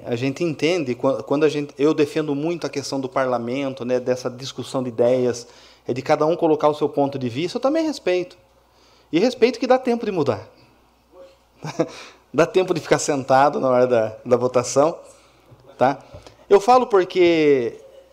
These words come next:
quem é gestor público sabe da importância que é, é, não só a importância, mas a responsabilidade que é ser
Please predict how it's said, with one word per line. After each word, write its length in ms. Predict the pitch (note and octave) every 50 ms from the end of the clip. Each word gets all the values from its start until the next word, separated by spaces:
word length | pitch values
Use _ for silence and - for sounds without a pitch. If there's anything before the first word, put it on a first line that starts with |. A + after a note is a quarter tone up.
| _ _ _ _ _ _ _ _ _ _
quem 200 | - F3 G3 G#3
é 80 | G3
gestor 400 | E3 F3 D#3+ E3 - D#3 D3+ C#3+
público 380 | C#3+ - D#3+ E3+ F3+ F3+ - F3+
sabe 360 | - - - E3 F3 F3+ E3+
da 100 | D3+ D#3
importância 640 | D3 C#3+ - C#3 B2+ C3 - C#3 C#3 C3+ - D3
que 140 | C3+ - C#3
é, 340 | C3 B2+ B2 A#2+ - - - - _ - - - - _ _ _ - - _ _ _ -
é, 520 | C3+ B2 A#2+ A#2+ A#2+ A#2 A2 - - E2 - - _ _ _
não 200 | - F#3+ B3 C#4+
só 160 | - - G#3
a 40 | F#3
importância, 460 | E3+ - D3+ C#3+ C#3+ E3+ E3+ E3+ F3+
mas 160 | E3+ E3+ E3+
a 60 | E3 D#3+
responsabilidade 1080 | C#3+ E3+ D#3+ - - E3+ E3 - - E3 D#3+ E3 D#3+ E3 D3 C3+ B2+ B2+ C3 C3 B2+ A#2+
que 200 | - - C#3 C3+
é 100 | B2+ A#2+
ser 360 | A#2+ - - C3 A#2+ G#2+ -